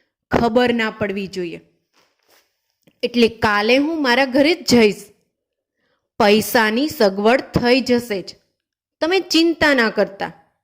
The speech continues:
"સારું, ત્યારે હું ચા બનાવી દઉં," મિલન કહે. "જો, બહુ માગતી નહીં અને કદાચ વધારે બોલે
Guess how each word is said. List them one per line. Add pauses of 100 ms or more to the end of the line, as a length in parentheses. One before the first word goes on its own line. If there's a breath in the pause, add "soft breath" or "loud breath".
(1040)
"સારું, (640)
ત્યારે
હું
ચા
બનાવી
દઉં," (800)
મિલન
કહે. (800)
"જો, (840)
બહુ
માગતી
નહીં (720)
અને
કદાચ
વધારે
બોલે